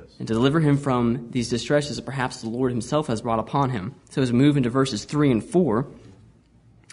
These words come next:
what does David do with this complaint? Now that he's told the Lord, what does he do with it? And wh-, what does he say to the Lord to deliver him? Let's consider that David's deliverance,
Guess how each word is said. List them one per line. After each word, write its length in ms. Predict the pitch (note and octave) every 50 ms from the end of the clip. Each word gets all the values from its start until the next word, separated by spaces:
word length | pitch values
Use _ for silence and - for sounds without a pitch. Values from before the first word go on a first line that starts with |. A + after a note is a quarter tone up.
| - _
what 160 | - C#3+ F3
does 140 | F#3+ E3 C#3+
David 280 | E3 E3 D#3+ D3 C#3+
do 80 | C3+ D3+
with 120 | D3 C#3
this 140 | C3 A2+ -
complaint? 440 | - A2+ A2 - - A#2+ F#2 - -
Now 140 | B2+ D3+ D3+
that 100 | C3+ D3+
he's 160 | C#3 A#2 -
told 260 | - - D#3 C#3+ B2+
the 40 | A2+
Lord, 440 | A2 G#2+ A#2+ C3+ A2 F#2 F#2+ - - - - -
what 180 | - B2 D#3 D#3
does 100 | D3+ C#3
he 100 | C#3 B2+
do 140 | B2 C3+ C3
with 180 | A#2+ A2+ -
it? 260 | G2+ F#2+ F2 - - - - _ _ _ _
And 120 | - - A2
wh-, 180 | G#2+ A#2 A#2+
what 140 | - D3 D#3
does 160 | D#3 D#3+ D#3+
he 120 | - D#3+ D3
say 300 | C#3+ - - E3 D#3+ D3+
to 140 | C#3+ - A2+
the 100 | A#2 A2+
Lord 480 | G#2 A2+ A2 G#2+ G#2 A#2+ - - -
to 100 | - C3
deliver 420 | A#2+ A2+ A2+ A2+ B2+ D3 C#3 A2+ G#2+
him? 280 | A#2 - E2 D3+ D3 - _ _ _ _ _ _ _ - _ _ _ _ _ _ _ _ _ _ _ _ _ _ _ _ _ _ _ _ _ _ _ _ -
Let's 140 | - - -
consider 400 | A#2+ A2+ A#2 - C#3 C3 C3+ B2
that 380 | A2 A2+ G#2 G#2 - - - -
David's 260 | C3+ D3+ D3+ C#3 B2+
deliverance, 640 | - B2 A#2+ C#3 D#3 D#3+ E3+ E3 E3 - - -